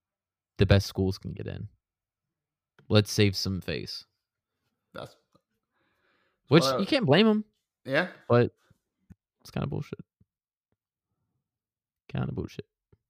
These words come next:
Speaker 1: I guess just, uh, I mean, we kinda talked on everything. Is there anything that you're, like, what are your go-to games? We already talked about in N F L. I, mine is the Monday night game and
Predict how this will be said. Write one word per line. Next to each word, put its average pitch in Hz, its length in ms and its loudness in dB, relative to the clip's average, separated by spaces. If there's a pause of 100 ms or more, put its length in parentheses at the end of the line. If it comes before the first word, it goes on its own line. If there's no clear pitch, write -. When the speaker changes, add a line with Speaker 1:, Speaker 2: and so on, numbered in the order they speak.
(520)
Speaker 1:
I 104 60 6
guess 107 260 6
just, 104 240 2
uh, 101 380 6
I - 60 0
mean, 107 140 4
we 110 60 2
kinda 160 200 4
talked 104 280 2
on 101 120 4
everything. 98 680 4 (520)
Is 95 160 2
there 101 480 8 (1000)
anything 123 500 6
that 110 220 2
you're, 104 360 6
like, 98 160 4
what 117 140 8
are 123 60 8
your 107 320 10 (1120)
go-to 101 460 8
games? 98 600 0 (840)
We 117 100 10
already 117 120 10
talked 123 120 8
about 104 200 8
in 101 100 4
N 98 140 4
F 101 180 2
L. 95 440 4
I, 98 140 2
mine 113 300 6
is 95 380 4 (100)
the 104 100 6
Monday 98 240 8
night 98 240 2
game 98 420 0
and 95 480 0